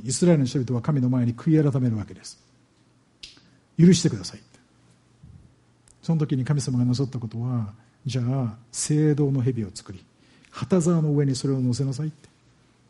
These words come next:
なぜかって、人々が見えるように。数百万人いるわけですから、その人々がどこにいても見えるように、旗座の高いところにその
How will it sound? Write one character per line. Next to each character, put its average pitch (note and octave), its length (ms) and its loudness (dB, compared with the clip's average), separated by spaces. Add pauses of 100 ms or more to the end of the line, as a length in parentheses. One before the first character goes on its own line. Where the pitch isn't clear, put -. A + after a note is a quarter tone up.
(280)
な C#3+ 100 4
ぜ A#2+ 100 -2
か A2 100 -12
っ - 20 -18
て、 - 100 -20 (380)
人 - 220 -4
々 A2+ 200 -6
が G#2 80 -2
見 A#2 220 0
え C3 40 2
る A#2 80 0
よ G2+ 100 -8
う F2+ 60 -18
に。 - 60 -20 (840)
数 F#3+ 280 6
百 F#3 240 6
万 F#3+ 240 8
人 C3+ 140 4
い C#3 60 4
る C#3 100 6
わ C3 100 4
け A2+ 80 -2
で F#2+ 100 -8
す - 80 -12
か - 120 -20
ら、 - 100 -20 (460)
そ - 160 0
の F3 140 6
人 E3+ 180 2
々 C#3+ 200 0
が C#3+ 120 4
ど F3+ 160 8
こ G3+ 140 8
に E3+ 100 6
い D3 40 0
て - 60 0
も D3 140 4
見 C#3+ 120 6
え F3 120 10
る D3+ 60 6
よ C3 160 2
う C#3 40 0
に、 D3 220 0 (260)
旗 - 280 0
座 D#3+ 100 2 (100)
の C3+ 80 -2
高 - 320 -4
い A3 80 4
と F#3 120 2
こ F#3+ 100 4
ろ F3+ 80 4
に D#3 100 4
そ D3+ 160 -2
の D3+ 180 2